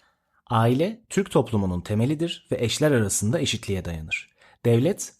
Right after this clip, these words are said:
ailenin huzur ve refahı ile özellikle ananın ve çocukların korunması ve aile planlamasının öğretimi ile uygulanmasını sağlamak için gerekli tedbirleri alır, teşkilatı kurar. Her çocuk, korunma ve bakımdan yararlanma,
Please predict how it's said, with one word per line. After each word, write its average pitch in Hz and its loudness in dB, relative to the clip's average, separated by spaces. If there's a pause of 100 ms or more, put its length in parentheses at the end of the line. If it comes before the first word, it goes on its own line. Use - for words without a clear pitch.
(120)
ailenin 123 2
huzur 151 2
ve 139 6
refahı 113 2
ile 110 -2
özellikle 127 2
ananın 107 0
ve 117 0
çocukların 110 0
korunması 98 -4 (260)
ve 143 2
aile 127 2
planlamasının 98 0
öğretimi 113 0
ile 101 0
uygulanmasını 110 0
sağlamak 127 0
için 156 -4
gerekli 123 2
tedbirleri 90 -2
alır, 143 -2 (180)
teşkilatı 104 0
kurar. - -8 (420)
Her 202 2
çocuk, - -2
korunma 131 2
ve 147 2
bakımdan 113 2
yararlanma, 107 0